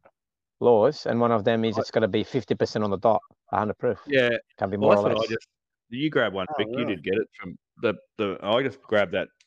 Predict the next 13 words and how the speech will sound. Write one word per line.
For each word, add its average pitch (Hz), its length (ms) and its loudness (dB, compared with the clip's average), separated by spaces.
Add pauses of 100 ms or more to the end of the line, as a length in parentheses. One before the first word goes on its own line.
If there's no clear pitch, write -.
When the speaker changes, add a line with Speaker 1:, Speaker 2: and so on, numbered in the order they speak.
Speaker 2:
Jack 101 220 -4
Daniel's 110 380 -6
bottle 95 240 -2
and 90 160 -10
bond. 98 280 -2 (220)
That 90 120 -6
was 113 120 -8
a, 85 60 -10 (840)
old 101 200 -2
Barrel 101 280 2
House 101 260 0
had 85 160 -2
it. - 80 -4